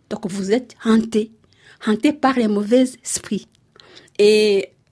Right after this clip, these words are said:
c'est pas seulement le Mupfumu qui, qui avait cette réponse. Il y avait aussi des hommes de l'église, il y avait aussi des gens qui savaient très bien prier Dieu.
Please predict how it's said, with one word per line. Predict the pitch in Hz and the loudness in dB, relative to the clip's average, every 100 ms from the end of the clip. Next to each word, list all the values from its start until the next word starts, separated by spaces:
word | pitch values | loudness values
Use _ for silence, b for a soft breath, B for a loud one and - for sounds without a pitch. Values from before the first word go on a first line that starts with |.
| _ | _
c'est | - - | -4 -4
pas | 262 427 | -2 -2
seulement | - 302 269 269 247 | 4 6 8 8 6
le | 240 | 4
Mupfumu | 233 233 247 240 | 2 2 4 4
qui, | 262 - - 220 208 202 196 - | 2 -4 -2 -2 -2 -6 -8 -6
qui | 233 | 0
avait | 220 262 | 2 2
cette | 262 262 | 0 -4
réponse. | 240 220 226 190 180 185 - B B B - | -2 -4 -4 -4 -4 -6 -18 B B B 0
Il | |
y | |
avait | 214 220 349 | 0 2 2
aussi | 240 - | 2 0
des | 247 240 233 | -2 0 0
hommes | 240 214 | -2 0
de | 220 | 0
l'église, | 226 220 220 202 208 208 | 2 2 0 -6 -4 -4
il | 202 | -2
y | |
avait | 208 220 | 0 2
aussi | 220 220 - - 262 | 2 0 -6 -6 -4
des | 226 | -4
gens | 220 240 | -4 -6
qui | 233 - 208 196 190 196 | -8 -10 -8 -8 -10 -10
savaient | - 202 214 | -8 -2 -2
très | - 254 | 0 2
bien | 220 240 | 2 0
prier | 233 - 220 202 | -4 -4 0 2
Dieu. | 185 180 254 | 2 2 2